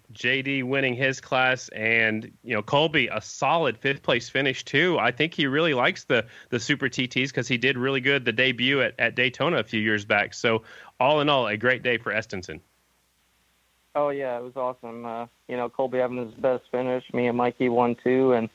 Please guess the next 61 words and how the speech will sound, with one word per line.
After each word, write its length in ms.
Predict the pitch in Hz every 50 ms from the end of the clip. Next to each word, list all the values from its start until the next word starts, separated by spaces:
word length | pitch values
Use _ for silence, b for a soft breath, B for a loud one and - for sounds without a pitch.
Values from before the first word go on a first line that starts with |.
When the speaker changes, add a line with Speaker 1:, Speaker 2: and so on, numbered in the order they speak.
| _ _ _ _ _ _ _ _ _ -
Speaker 2:
obviously 380 | 123 120 120 117 - - 120 117
J 200 | 107 123 120 117
D 140 | 117 120 123
putting 260 | 135 - 127 120 113
on 120 | 110 113
a 40 | 110
clinic 420 | - - 127 117 120 120 113 -
in 120 | 120 117 117
the 100 | 113 113 -
Super 220 | 123 120 - 117
Twins 240 | - - 117 113 104
class. 260 | - 113 113 113 110 - 113
It, 100 | 110 110
uh, 160 | 107 107 107 - _ _ _ _ _ _ _ _ _ _ _
it 120 | 117 110 -
couldn't 160 | 131 127 135
have 80 | 123
gone 180 | 127 127 131 131
any 160 | 127 135 131
better, 260 | 120 143 147 123 110 - _ -
I 40 | 117
don't 140 | 113 117 -
think. 200 | - 113 113 - _ _ _ _ _ _ _ _ _ _ _ _ _ _ _ _ -
Speaker 1:
I've 140 | 110 110
got, 260 | 139 147 143 139 - - - 131 135 -
I've 100 | 135 127
got 200 | 151 151 123 139
one 340 | 120 117 139 170 196 220 220
more 460 | 196 190 185 165 151 143 143 - - _ -
question 400 | - - 156 147 - - - 143
from 220 | 135 - 135 127 127
one 100 | 131 131
of 80 | 127
our 100 | 131 117
patrons. 600 | 113 - 135 131 131 - 139 127 123 123 117 -
They 180 | - 110 113 143
wanted 300 | 190 214 208 180 156 -
to 80 | - 139
know 100 | 135 123
which 320 | 107 110 151 180 175 -
one 140 | 185 185 180
of 60 | 165
your 100 | 170 151
skill 320 | 147 - - - 151 143 156
sets 320 | - - 143 127 123 -
helped 320 | - 143 135 151 - - -
you 80 | 139
out 140 | 127 123 -
the 80 | - 123
most 280 | 123 127 131 127 -
in 100 | 135 117
Atlanta. 360 | 113 92 113 123 131 117 98
Was 240 | 101 104 110 113 110
it 120 | 120 104 104
your 160 | 120 107 107
road 280 | 107 113 120 143 147
racing 320 | 151 147 156 - - 147 139
background, 500 | 147 147 139 123 - 151 151 160 156 - -
your 100 | 104 -
supermoto 640 | - - 143 - 127 113 113 123 127 139 143 135 127
background, 500 | 135 135 117 123 139 131 135 135 135